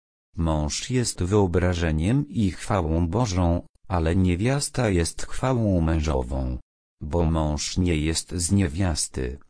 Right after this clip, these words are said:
ale niewiasta z męża. Albowiem mąż nie jest stworzony dla niewiasty, jako pomocnik, ale niewiasta dla męża, aby być jego pomocnicą.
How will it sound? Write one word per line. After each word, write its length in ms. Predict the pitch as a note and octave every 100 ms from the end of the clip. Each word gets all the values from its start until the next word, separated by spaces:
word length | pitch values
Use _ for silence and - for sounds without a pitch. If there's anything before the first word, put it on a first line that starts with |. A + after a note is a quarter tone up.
| -
ale 280 | F#2 D#2+ F2
niewiasta 800 | F#2 F2+ G2 C3+ C#3+ - B2 G#2+
z 160 | D#2+
męża. 560 | F#2+ C#2 C2+ C2 C2 B1+ _ _ _ _ -
Albowiem 680 | F2+ F2+ B2+ A#2+ A#2 F#2+ E2+
mąż 480 | D#2+ D2+ D2 -
nie 160 | F#2 C3
jest 360 | A#2 F2 - -
stworzony 720 | - - F2 E2 F2+ B2+ G2
dla 320 | E2+ E2 D#2+
niewiasty, 880 | D#2+ D#2+ D2 F#2+ F2 - - C2 B1+ C#2 _ -
jako 440 | G2 F#2+ - F#2+
pomocnik, 960 | D#2+ G2+ G#2 A2 - - D2+ C#2 - - _
ale 280 | - F2 D#2+
niewiasta 760 | F2+ F2+ F2 B2 C#3 - C3 G#2+
dla 280 | F2+ G2+ G#2+
męża, 560 | D2+ C2+ C2+ C2+ B1 - _
aby 340 | A2 A#2 A2 F#2+
być 300 | F2+ E2 G2
jego 360 | F2 D#2 D#2+
pomocnicą. 1080 | D2+ E2+ D#2+ D#2+ - A#2 A2 - C#2+ C2